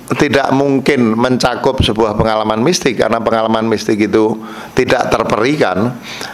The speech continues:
tapi, eh, dia sejalan dengan, eh, metode analitik. Jadi,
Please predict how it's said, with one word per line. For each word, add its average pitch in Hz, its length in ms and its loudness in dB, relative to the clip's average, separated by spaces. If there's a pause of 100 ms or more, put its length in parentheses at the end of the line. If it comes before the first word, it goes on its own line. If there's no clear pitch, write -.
tapi, 214 480 2 (480)
eh, 151 320 2
dia 190 240 2
sejalan 175 560 0
dengan, 139 400 -2 (800)
eh, 123 240 0
metode 135 320 2
analitik. 113 720 0
Jadi, 135 560 0